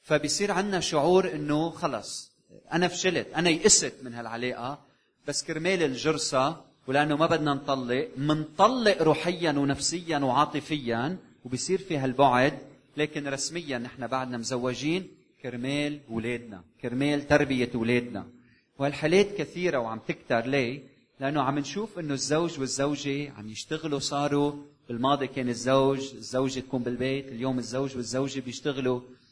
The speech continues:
فبسبب طبيعة الشغل والأوضاع الاقتصادية عم تخلق بالعائلة نوع من الجزيرة والفراغ والجاب بيناتهم، وما عم بتساعد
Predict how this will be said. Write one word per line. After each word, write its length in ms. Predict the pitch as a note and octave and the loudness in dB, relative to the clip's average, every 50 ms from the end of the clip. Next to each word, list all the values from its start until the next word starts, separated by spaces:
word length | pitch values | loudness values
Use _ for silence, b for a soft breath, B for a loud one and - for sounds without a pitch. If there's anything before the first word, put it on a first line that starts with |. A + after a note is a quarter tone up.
| B B _ - | B B _ -4
فبسبب 500 | C#3 C3 C3 C3 - - F3+ F3+ G#3 F#3 | -4 -4 -4 -4 -6 -4 -2 -2 -2 -2
طبيعة 640 | G3 - - C#3+ B2 D3 E3+ G3+ F#3 D#3+ C#3+ B2+ - A#2+ | -4 -4 -8 -6 -4 -4 -4 -4 -4 -4 -6 -8 -8 -12
الشغل 580 | A2 - - - D3+ C#3 - C#3 C3+ C3+ B2+ | -14 -12 -12 -12 -10 -8 -8 -6 -6 -6 -8
والأوضاع 680 | A2+ A2+ A2+ A2+ G#2 - G#2+ A#2 - C3+ C#3 C#3+ C#3 | -10 -12 -12 -14 -16 -20 -20 -10 -6 -4 -2 -2 -2
الاقتصادية 960 | B2+ B2 B2+ - - B2 A#2 - B2+ A#2 A2+ C#3+ D3 C3+ A#2+ A#2+ B2 C3 C#3+ - - - - _ - | -4 -4 -6 -10 -12 -10 -8 -6 -4 -2 -2 -2 -2 0 0 0 0 0 0 -4 -10 -18 -20 _ -6
عم 140 | A2+ B2 B2 | -4 -4 -2
تخلق 500 | - - G#3 G#3 - F#3+ D#3+ C#3+ - - | -2 -2 -4 -4 -2 0 2 2 2 2
بالعائلة 580 | - B2 B2 A#2 B2 C#3+ D3 D3+ C#3 B2+ B2 A#2+ | 0 0 0 0 0 0 0 0 0 0 0 2
نوع 300 | B2 C3+ D#3 D#3+ D3+ C3 | 4 6 6 6 6 4
من 340 | B2 A#2+ B2 A#2+ A#2 A#2 - - - - _ - | 4 2 2 0 0 -4 -6 -10 -16 -20 _ -10
الجزيرة 680 | A#2+ A#2 A2+ G#2+ A#2 A#2+ A2+ A#2 C#3 D3+ D3+ C3+ A#2+ A2+ | -8 -6 -4 -2 0 0 0 0 0 0 0 0 0 -2
والفراغ 720 | A2 A2 G#2+ A2 - A#2+ A2 A#2+ B2+ C3 C3 C3 B2 A#2 | -2 -4 -6 -6 -8 -6 -2 0 2 2 2 0 -2 -6
والجاب 640 | G2+ G2 F#2+ - - - - B2+ B2+ C3 C#3+ C3+ - | -10 -16 -16 -16 -20 -10 -2 0 2 4 2 2 0
بيناتهم، 600 | A#2+ A2+ A2 A2 A#2+ B2 A#2+ - A#2+ A#2+ C3 C#3 - B B B B B B B - | -2 -6 -4 -4 -6 -6 -6 -6 -4 -4 -4 -6 -8 B B B B B B B -8
وما 160 | B2+ C#3+ F3 | -6 -4 -4
عم 160 | G3 G#3 F#3+ | -4 -4 -6
بتساعد 640 | D#3 C#3+ - - - D#3+ D#3 D#3 C3+ B2 A#2+ A#2 | -8 -8 -6 -6 -4 -2 -2 -2 0 -2 -4 -6